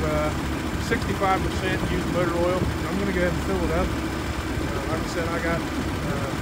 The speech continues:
total of two hours driving tomorrow, so I'm gonna top it off.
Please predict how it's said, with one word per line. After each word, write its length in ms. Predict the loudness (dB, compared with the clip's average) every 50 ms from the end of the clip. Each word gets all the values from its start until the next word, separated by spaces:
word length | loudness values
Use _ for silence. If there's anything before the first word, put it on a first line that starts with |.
| 0 0
total 160 | 2 2 2
of 140 | 2 2 2
two 140 | 2 2 2 4
hours 240 | 2 2 2 2 2 2
driving 320 | 2 2 2 0 0 0
tomorrow, 340 | -2 -2 -2 0 0 0 0
so 180 | -2 -2 -2 -2 -2
I'm 120 | 0 0
gonna 160 | 0 0 0 0
top 160 | 0 0 0
it 100 | 0 0
off. 220 | 0 0 0 0